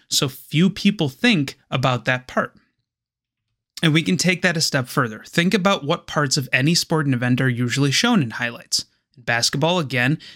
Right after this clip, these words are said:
it's almost entirely buckets, maybe some good defensive plays. And so second level agenda setting would suggest that, well, most of the plays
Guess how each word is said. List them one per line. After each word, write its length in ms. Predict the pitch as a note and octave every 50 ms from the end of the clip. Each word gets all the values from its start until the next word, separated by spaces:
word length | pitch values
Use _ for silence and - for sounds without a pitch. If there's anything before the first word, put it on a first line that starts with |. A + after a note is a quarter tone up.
| _ -
it's 180 | - C#3 -
almost 280 | D3 C3+ C3 B2+ - -
entirely 460 | C3 B2 - - B2+ B2+ B2 B2 A#2
buckets, 520 | A2 G#2 F3+ G3+ G#3 - F#3+ F3 - - - - - - - _ _ _ _ -
maybe 220 | D3 C#3 C3+ C#3+
some 260 | C3 - D#3 B2+ B2
good 220 | A#2 C#3+ C#3 C3+ A2+
defensive 520 | - A2+ - - D3 E3+ E3+ - F3 -
plays. 480 | - F3+ F3 F3 F3 F3+ F3 - - - _ _ _ _ _ _ _ _ _ _ _ -
And 140 | D3+ C#3+ C3
so 420 | - - D3 C#3 C3+ B2 A#2+ - _ _ -
second 380 | - - D#3+ D#3 - F3+ E3
level 240 | D3 C#3+ C#3 C3 C3
agenda 360 | B2+ A#2+ - C4 C#4+ C#4 A3
setting 380 | - - D#3+ C#3 C3+ C3+ B2+ C3
would 120 | B2 B2+
suggest 440 | - - B2+ A2 B2 A#2+ A2+ - - -
that, 180 | B2+ B2 -
well, 320 | - C3+ C3 B2+ B2 A#2+ - - - _ _
most 260 | - C3+ E3 E3+ - -
of 80 | D#3
the 100 | C#3+ D#3+
plays 580 | C#3 - E3+ E3 D#3+ D#3 C#3+ C3 - - -